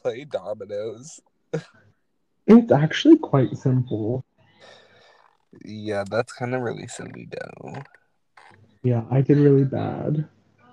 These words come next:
Speaker 1: Dominoes.
Speaker 2: And then we played a card game, and then it was fun, and we had dinner, and then that, we're back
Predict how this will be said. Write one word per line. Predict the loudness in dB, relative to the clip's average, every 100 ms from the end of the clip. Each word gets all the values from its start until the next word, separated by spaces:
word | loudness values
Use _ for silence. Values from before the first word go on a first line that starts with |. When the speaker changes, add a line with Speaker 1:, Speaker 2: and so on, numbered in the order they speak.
| _ _ _ _
Speaker 1:
Dominoes. | -8 -8 -10 -18 -16 -14 -14 -16 -18 -20 -20 _ _ _ _ _ _ _ _ 0
Speaker 2:
And | 2 4
then | 2 2 2 0 -2 -6 _ 0
we | 0
played | 2 2 2 4
a | 2 0
card | 0 2 4 2
game, | 0 0 0 -2
and | -2
then | 0
it | -2
was | -4
fun, | 0 2 4 2 2 -2
and | -6 -4 -4 -4
we | -2
had | -2 0
dinner, | 0 0 -4 -6
and | -6 -8
then | -8 -10
that, | -14 -18 -20 _ -8 -2
we're | 0 0
back | -2 -6 -6